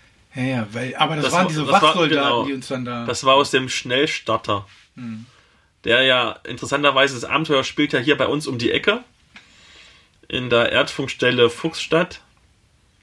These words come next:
Speaker 2: Bei Hammelburg. Das ist ja nur, weiß ich nicht, zwanzig Minuten weg von uns.
Speaker 1: Ja. Deswegen haben wir alles vor Ort gespielt. Und die blutigen Knie waren
Speaker 2: Wir haben es
Speaker 1: echt
Speaker 2: gelabt, <laughs> genau.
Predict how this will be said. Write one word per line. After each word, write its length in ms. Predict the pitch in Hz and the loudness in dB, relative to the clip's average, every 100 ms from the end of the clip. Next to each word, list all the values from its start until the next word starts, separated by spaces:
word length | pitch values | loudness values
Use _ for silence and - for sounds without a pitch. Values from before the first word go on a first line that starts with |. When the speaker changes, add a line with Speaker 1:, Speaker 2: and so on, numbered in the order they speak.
| _ | _
Speaker 2:
Bei 160 | 131 120 | -4 0
Hammelburg. 680 | 127 147 147 143 143 156 - _ _ | 2 2 2 4 2 2 -2 _ _
Das 120 | - - | -14 -10
ist 120 | - | -2
ja 80 | 127 | 0
nur, 320 | 104 101 107 | 2 2 0
weiß 160 | 117 | -2
ich 60 | 120 | -2
nicht, 240 | 101 107 - _ - | -4 -6 -10 _ -6
zwanzig 320 | - 123 - | -4 -2 0
Minuten 180 | 117 113 | 0 2
weg 160 | 120 | 0
von 160 | - 110 | 0 -2
uns. 260 | 104 - - _ _ _ _ _ _ _ _ _ _ _ _ _ - | -2 -6 -16 _ _ _ _ _ _ _ _ _ _ _ _ _ -4
Speaker 1:
Ja. 280 | 139 117 104 - _ _ - - | -2 0 -4 -16 _ _ -20 -4
Deswegen 420 | 139 123 151 147 | -2 2 2 2
haben 100 | 139 | 2
wir 120 | 139 131 | 2 2
alles 180 | 135 | 0
vor 240 | - 135 120 | -2 -2 2
Ort 260 | 135 139 | 2 0
gespielt. 600 | - - - 147 143 160 - _ _ - - - - 101 - | -2 -4 -2 0 2 0 -8 _ _ -20 -20 -18 -12 -12 -4
Und 180 | 156 135 | -4 -4
die 60 | |
blutigen 480 | 120 135 165 143 123 | -8 -8 -6 -8 -8
Knie 320 | - 143 160 | -10 -6 -6
waren 100 | 139 | 0
Speaker 2:
Wir 100 | 139 | 0
haben 140 | 139 170 | 2 0
es 80 | |
Speaker 1:
echt 80 | 156 | 0
Speaker 2:
gelabt, 540 | 147 131 131 - - - | 2 4 4 2 -4 -10
<laughs> 0 | |
genau. 140 | 113 | 0